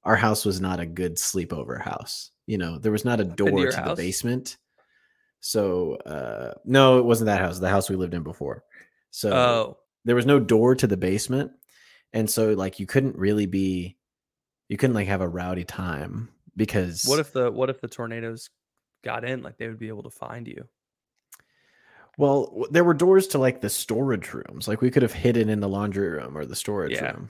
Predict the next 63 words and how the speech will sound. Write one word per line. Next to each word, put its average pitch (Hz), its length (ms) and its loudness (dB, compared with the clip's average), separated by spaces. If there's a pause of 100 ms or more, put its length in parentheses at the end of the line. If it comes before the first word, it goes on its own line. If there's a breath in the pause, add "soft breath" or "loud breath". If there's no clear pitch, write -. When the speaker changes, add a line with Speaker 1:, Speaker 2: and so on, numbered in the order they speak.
(140)
Speaker 1:
but 117 120 0
there 123 100 4
was 113 180 2
no, 113 380 2
like, 95 360 -4
the 101 80 -2
basement 110 720 -4
proper, 110 400 0
the 95 100 -2
finished 120 400 2
part 127 220 6
of 123 80 -4
the 120 60 -4
basement 127 500 -2 (640)
Speaker 2:
Yeah. - 160 -10
Speaker 1:
was, 110 240 2
like, 98 400 -4 (540)
just - 300 -10
straight 107 320 -2
up, 98 360 -6
the 110 80 0
stairs 101 340 0
went 92 120 -6
straight 101 200 -2
up 95 160 -4
into 95 160 -6
the - 100 -6
living 95 240 -8
room. 98 300 -16
And 117 120 -6
so 117 140 0
there 110 120 0
was 110 120 -2
Speaker 2:
Did 113 100 -2
you 117 40 2
Speaker 1:
no 123 80 2
Speaker 2:
have, 131 100 2
Speaker 1:
way 101 60 -4
to, 113 140 -8
Speaker 2:
did 95 80 -6
you - 60 -6
have, 120 200 -6
Speaker 1:
like 120 180 -6
Speaker 2:
like, 120 80 -8
a 110 40 -10
door 117 600 -4
to - 100 -8
the 113 140 -8
outside 107 600 -8
that 107 120 -12
had, 107 220 -12
like, 107 180 -12
flaps - 680 -14 (320)
and 117 120 -12
you 110 60 -14
could 113 120 -10
go 110 180 -6
into 107 120 -10
the 107 60 -10
basement 110 400 -12
from 107 80 -16
the 104 80 -14
outside? 104 340 -16